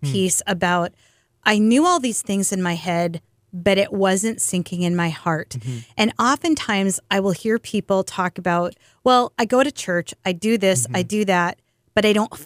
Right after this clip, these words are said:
Speaker 2: feel God.
Speaker 1: Mm-hmm.
Speaker 2: I don't really experience him."
Speaker 1: Mm-hmm.
Speaker 2: That's the heart piece, right?
Speaker 1: Yes. Mm-hmm.
Speaker 2: And for you, what was that, the biggest difference you noticed in, in shifting that head to heart piece?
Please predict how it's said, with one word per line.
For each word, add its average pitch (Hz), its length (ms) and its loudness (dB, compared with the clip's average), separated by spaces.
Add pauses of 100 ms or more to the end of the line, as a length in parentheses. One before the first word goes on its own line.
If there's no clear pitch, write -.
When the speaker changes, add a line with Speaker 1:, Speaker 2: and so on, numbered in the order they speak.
(180)
Speaker 2:
feel 262 320 6
God. 165 360 -4
Speaker 1:
Mm-hmm. 135 140 2
Speaker 2:
I 208 60 2
don't 226 280 -2
really 240 360 2
experience 247 960 2
him." 165 340 -2
Speaker 1:
Mm-hmm. 120 220 -8
Speaker 2:
That's 302 260 2
the - 100 2
heart 254 260 2
piece, - 340 -8
right? 196 180 4
Speaker 1:
Yes. - 220 -2 (320)
Mm-hmm. - 120 -16 (140)
Speaker 2:
And 262 480 4 (320)
for 285 140 4
you, 285 520 4 (200)
what 240 260 2
was 415 180 4
that, 247 280 2
the 208 140 -2
biggest 233 440 0
difference 208 460 -2
you 202 140 2
noticed 190 500 0
in, 185 240 0 (260)
in 196 140 2
shifting 220 540 0
that 175 260 -4
head 180 300 -4
to - 100 -12
heart - 320 -4
piece? - 480 -4